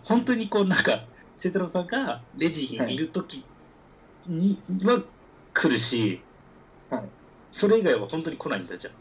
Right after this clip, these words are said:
Speaker 1: あ。
Speaker 2: で、それ以外は本当に来ないみたいです。
Speaker 1: <laughs>
Speaker 2: 一回もしたことないって言いました。
Speaker 1: マジか。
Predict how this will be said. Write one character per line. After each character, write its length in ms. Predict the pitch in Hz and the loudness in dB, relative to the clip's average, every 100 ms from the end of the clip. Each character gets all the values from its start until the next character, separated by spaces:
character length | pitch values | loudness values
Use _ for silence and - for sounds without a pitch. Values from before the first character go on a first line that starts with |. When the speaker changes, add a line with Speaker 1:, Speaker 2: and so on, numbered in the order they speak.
| - - | -20 -12
Speaker 1:
あ。 40 | 147 | -6
Speaker 2:
で、 40 | |
そ 100 | 135 | 0
れ 80 | 160 | 4
以 20 | |
外 60 | 175 | 4
は 40 | |
本 200 | - 143 | 2 -2
当 60 | 135 | 0
に 60 | 127 | 0
来 120 | 123 | 0
な 100 | 110 | -4
い 40 | |
み 60 | - | -6
た 80 | - | -12
い 20 | |
で 40 | - | -14
す。 60 | - - - - - - - - - - - - 196 196 - | -18 -20 -20 -20 -20 -20 -20 -12 -10 -10 -12 -8 -6 -6 -4
Speaker 1:
<laughs> 0 | |
Speaker 2:
一 160 | 139 131 | -2 -2
回 180 | - 160 | 0 0
も 60 | 151 | 0
し 80 | - | -2
た 60 | |
こ 60 | 120 | -4
と 60 | |
な 80 | 98 | -4
い 40 | 98 | -10
っ 20 | |
て 60 | 95 | -12
言 60 | |
い 40 | 90 | -16
ま 60 | |
し 20 | - - - - - - - - | -8 -6 -6 -8 -12 -20 -20 -12
た。 60 | |
Speaker 1:
マ 160 | 120 - | -4 -4
ジ 180 | - 131 | -4 -8
か。 240 | - 110 | -6 -6